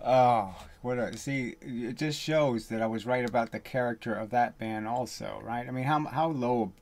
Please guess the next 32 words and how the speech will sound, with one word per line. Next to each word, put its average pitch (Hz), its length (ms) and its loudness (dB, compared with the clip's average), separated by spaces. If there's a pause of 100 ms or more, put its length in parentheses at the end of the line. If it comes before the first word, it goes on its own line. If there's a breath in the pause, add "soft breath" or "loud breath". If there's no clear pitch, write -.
how, 110 320 -6
how 117 260 -2
little 135 260 -4
character 110 480 -2
do 101 100 -10
you 98 80 -10
have 101 200 -4
to 104 80 -10
have 101 340 -4 (500 loud breath)
if 117 120 -6
you're 120 100 -2
gonna 117 160 -2
use 104 240 -6
sock 101 340 -2
accounts? 98 640 -14 (920)
I 127 60 -4
mean, 139 120 2
that's 135 200 2
just 131 300 -4
right 131 200 0
there. 120 160 -4
As 107 80 -4
soon 160 120 0
as 156 80 -2
you're 135 100 -2
doing 123 360 0
that, 107 300 0
you're 113 140 -6
just 107 220 -8
such 120 180 -8
a 113 80 -6
cheater. 104 600 -6